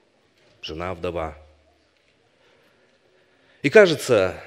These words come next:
вот это работа или что это? Вот человек работает, да, вот он спасает людей. Братья и сестры, спасение людей — это не работа,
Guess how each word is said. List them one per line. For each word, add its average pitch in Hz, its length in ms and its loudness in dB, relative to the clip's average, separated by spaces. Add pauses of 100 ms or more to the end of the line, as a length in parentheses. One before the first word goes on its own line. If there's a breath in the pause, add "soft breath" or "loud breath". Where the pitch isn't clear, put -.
(800 loud breath)
вот 95 240 -16 (320)
это 90 200 -10
работа 127 500 -2
или 85 200 -10
что - 280 -12
это? - 160 -20 (1040)
Вот - 180 -20
человек 127 280 -2
работает, 101 580 -4 (100)
да, 147 200 -12
вот - 160 -20
он 80 120 -20
спасает - 500 -16
людей. 90 320 -20 (840 loud breath)
Братья 117 240 -4
и - 20 -6
сестры, 90 320 -10
спасение 165 480 -4
людей — 123 320 -2
это 92 140 -6
не 90 100 -8
работа, 82 480 -8